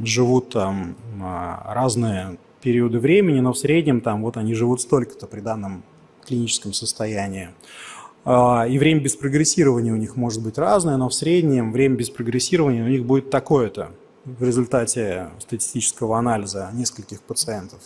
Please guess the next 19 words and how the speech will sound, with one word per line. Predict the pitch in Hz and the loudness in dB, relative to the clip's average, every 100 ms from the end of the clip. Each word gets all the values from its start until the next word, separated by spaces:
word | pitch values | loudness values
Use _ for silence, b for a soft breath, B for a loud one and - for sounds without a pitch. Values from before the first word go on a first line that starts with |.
| - B B B B B B | -20 B B B B B B
И | 127 | 4
вот | 131 143 | 4 4
есть | 135 - | 2 2
лечение | 127 - 135 127 127 147 | 0 2 4 4 2 2
М, | 196 | 2
которое | 190 135 147 135 127 | 2 0 2 2 2
является | 127 131 123 131 | 2 2 0 -2
стандартным, | 123 - 123 127 123 127 117 | -4 -2 0 0 0 -2 0
а | 127 | 0
есть | 123 123 | 0 -2
лечение | - 139 123 120 - | 0 2 2 0 2
Л, | 156 175 180 B B | 4 4 2 B B
которое | - 131 143 135 | -2 2 2 4
является | 127 131 135 127 131 | 2 2 2 0 -2
более | 120 139 131 | 2 2 2
агрессивным | 117 123 - - 196 139 120 | 0 -2 -2 -2 -2 0 0
и | |
более | 127 135 131 | 2 4 2
токсичным. | 131 135 - 151 127 127 104 | 0 -2 -2 -4 -2 -2 -4